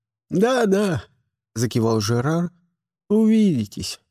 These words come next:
И от чего-то засуетился еще больше. «Эй!» насторожился я. «Все нормально?»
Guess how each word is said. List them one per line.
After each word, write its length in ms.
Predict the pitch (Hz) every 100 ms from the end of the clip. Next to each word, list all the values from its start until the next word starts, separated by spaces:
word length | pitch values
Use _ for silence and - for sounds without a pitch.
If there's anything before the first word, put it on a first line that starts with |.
| _ _ _ _ _ _ _ -
И 120 | 120
от 100 | 117
чего-то 640 | - 123 131 180 - 185
засуетился 760 | 170 151 127 110 - 139 - 151
еще 260 | 151 135
больше. 420 | 98 - - - - _ _ _ _ -
«Эй!» 420 | 208 285 180 95 _ _ _ _ 107
насторожился 800 | 120 - 143 156 127 98 -
я. 160 | - - _ _ _ _ _ _
«Все 180 | - 180
нормально?» 600 | 202 202 247 294 151